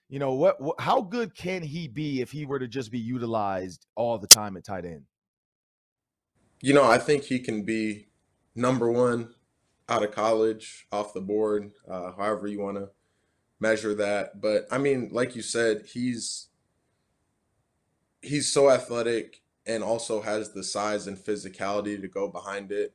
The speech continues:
Speaker 2: I mean, it's not very often, especially in college football, you get that combination. I think,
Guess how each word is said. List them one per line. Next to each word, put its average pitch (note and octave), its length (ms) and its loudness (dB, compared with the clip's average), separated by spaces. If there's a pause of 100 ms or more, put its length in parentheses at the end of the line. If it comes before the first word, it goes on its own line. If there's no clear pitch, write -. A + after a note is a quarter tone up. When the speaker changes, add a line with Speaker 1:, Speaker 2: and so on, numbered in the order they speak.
Speaker 2:
I G#2+ 60 -6
mean, G#2+ 360 -4
it's A2+ 200 -8
not A#2 280 -2
very A2 240 2
often, G2+ 560 -4
especially G2+ 540 -4
in G2 60 -8
college F#2+ 340 -4
football, F#2+ 380 -4
you F#2+ 140 -6
get F#2+ 220 -4
that F#2+ 280 -2 (520)
combination. G#2 1000 -2 (140)
I A2 80 0
think, A2 580 -4